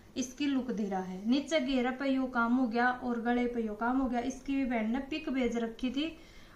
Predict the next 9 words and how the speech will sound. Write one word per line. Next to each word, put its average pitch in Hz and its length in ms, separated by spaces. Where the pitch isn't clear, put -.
और 254 220
यो 294 240
है 269 160
इसकी 269 260
बाजू 226 360
का 196 160
काम, 180 260
ये 240 140
देखो, 196 400